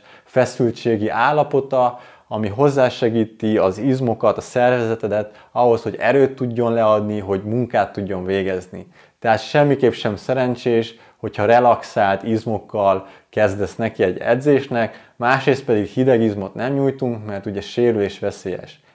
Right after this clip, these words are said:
Ehelyett dinamikus bemelegítő gyakorlatokat kell végezned. Ha nem tudod, hogy hogy néznek ki az ilyen dinamikus bemelegítő gyakorlatok, akkor itt a leírásban találsz egy linket.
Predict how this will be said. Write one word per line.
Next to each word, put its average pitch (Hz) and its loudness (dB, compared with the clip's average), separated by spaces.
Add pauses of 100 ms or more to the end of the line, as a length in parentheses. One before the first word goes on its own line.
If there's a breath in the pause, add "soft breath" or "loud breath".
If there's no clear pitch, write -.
(160 soft breath)
Ehelyett 127 0 (300 soft breath)
dinamikus 127 2
bemelegítő 107 0
gyakorlatokat 101 -2
kell - -10
végezned. 120 0 (460 soft breath)
Ha 104 4
nem 139 0
tudod, 147 2
hogy 127 0
hogy 123 2
néznek 110 -2
ki 123 2
az 107 4
ilyen 110 2
dinamikus 104 -2
bemelegítő 101 -2
gyakorlatok, 135 -2
akkor 110 0
itt 156 -6
a 104 -4
leírásban 104 2
találsz 101 0
egy 95 -6
linket. 135 -2